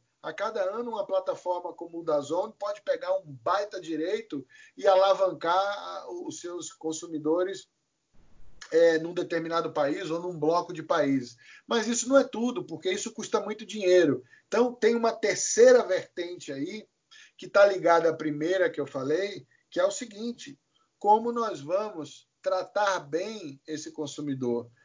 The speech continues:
Como os departamentos de marketing desse, dessas plataformas tão trabalhando pra fazer carinho nesse, nesse consumidor? Não é só baixar o preço ou fazer uma promoção,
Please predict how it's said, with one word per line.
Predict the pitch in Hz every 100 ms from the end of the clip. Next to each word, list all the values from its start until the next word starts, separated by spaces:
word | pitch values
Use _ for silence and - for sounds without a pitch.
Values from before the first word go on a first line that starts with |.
| _ -
Como | 208 262 269 196 165
os | 147
departamentos | 165 175 175 - 170 175 180 -
de | 143
marketing | 151 151 165 160 156 139 143 139 135
desse, | 156 180 175 -
dessas | 160 156 -
plataformas | 156 143 135 - 151 175 156 143 _ - _
tão | - 196
trabalhando | 190 190 160 151 151 190 220 160 135 _ _ -
pra | 180
fazer | 190 190 202
carinho | 202 202 165 180 202 170
nesse, | 147 135 - 127 135
nesse | 143 143 135
consumidor? | - 143 135 143 127 120 120 - _ _ -
Não | 247
é |
só | 247 220
baixar | 202 180 180 170
o | -
preço | 143 175 170 160
ou |
fazer | 151 151 151
uma | 143
promoção, | 139 143 139 - 131 123